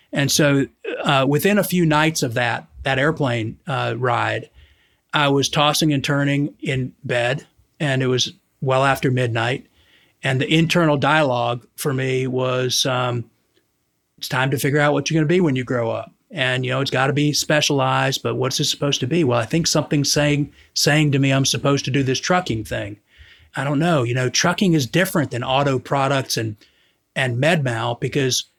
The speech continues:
people are happy to send you the product case. They're happy to send you the med mal case because of the cost and the risk of those cases. But people look at truck cases as kind of a gem case, and they're not gonna need to refer the case.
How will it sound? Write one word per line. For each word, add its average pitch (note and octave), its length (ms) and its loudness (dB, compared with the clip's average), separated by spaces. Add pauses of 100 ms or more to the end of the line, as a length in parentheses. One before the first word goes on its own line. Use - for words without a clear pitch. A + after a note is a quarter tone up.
(220)
people G3+ 240 0
are B2 100 2
happy E3 440 2
to C3 100 0
send C#3+ 320 0
you B2 160 0
the A#2 80 -4
product C#3 400 0
case. A#2 540 -2 (520)
They're C#3+ 100 -2
happy D3+ 320 2
to C3+ 60 0
send C#3 300 2
you C3 200 2
the A#2 100 -2
med C3+ 280 2
mal A#2+ 220 0
case A2+ 520 -4 (480)
because D3+ 340 2
of A#2+ 80 0
the B2 80 -4
cost C#3 580 0
and A#2+ 120 -2
the A2 80 -2
risk C3 400 0
of A2 100 -4
those A2 220 -4
cases. F3 480 0
But B2+ 200 -4 (320)
people F#3 400 2
look D3+ 220 0
at B2 140 -2
truck F#3+ 240 0
cases B2+ 580 -2
as A#2+ 160 -4
kind C3+ 300 2
of B2+ 300 0 (460)
a C3 60 -2
gem C#3 440 2
case, D#3 480 0
and A#2 220 -6 (160)
they're F#3+ 100 0
not F3+ 140 2
gonna E3+ 180 2
need D#3+ 280 4
to D3 100 2
refer A2+ 440 -2
the A2 80 -6
case. A2+ 520 -8